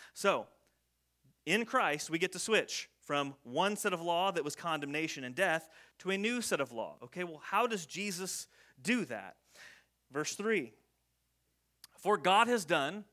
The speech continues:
what the law, weakened by the flesh, could not do. By sending his own Son in the likeness of sinful flesh, and for sin, he condemned sin in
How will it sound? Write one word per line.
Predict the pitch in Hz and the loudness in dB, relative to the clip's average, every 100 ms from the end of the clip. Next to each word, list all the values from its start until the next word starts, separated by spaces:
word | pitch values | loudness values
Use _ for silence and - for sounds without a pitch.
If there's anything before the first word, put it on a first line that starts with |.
| _ _ _ | _ _ _
what | 147 160 | -2 0
the | 139 | 2
law, | 143 220 185 143 185 - _ _ | 6 8 8 6 4 -2 _ _
weakened | 127 147 139 | -4 -2 -2
by | 127 123 | 2 2
the | 120 | 0
flesh, | - 143 160 - | -4 -2 0 -2
could | - 170 156 | -8 -8 -4
not | 151 147 135 | -2 -2 -4
do. | 131 123 98 104 _ _ - - | -8 -8 -10 -18 _ _ -6 6
By | 160 160 | 6 6
sending | - 226 233 233 240 | 4 6 4 2 -2
his | 202 151 - | -4 -6 2
own | 214 226 226 | 4 4 0
Son | - 202 196 | 0 0 0
in | 190 156 | -2 -2
the | 139 | -2
likeness | 131 139 254 330 208 151 143 | -2 -2 0 -2 -2 -4 -4
of | - 156 | -4 -6
sinful | - 156 135 123 117 | -4 -6 -6 -8 -10
flesh, | - 117 120 147 - - - - | -8 -8 -6 -6 -10 -16 -14 -6
and | 147 | -6
for | 143 196 226 | -4 2 2
sin, | 214 - 214 180 110 - _ _ - - | 2 0 -2 -4 -8 -18 _ _ -20 -8
he | 196 202 | -4 -2
condemned | 185 202 165 147 143 139 139 139 - _ _ _ | -2 -4 -4 -4 -2 -2 -6 -10 -18 _ _ _
sin | - 170 160 156 160 151 _ - | -8 -6 -4 -4 -8 -12 _ -6
in | 135 131 131 | -4 -4 -8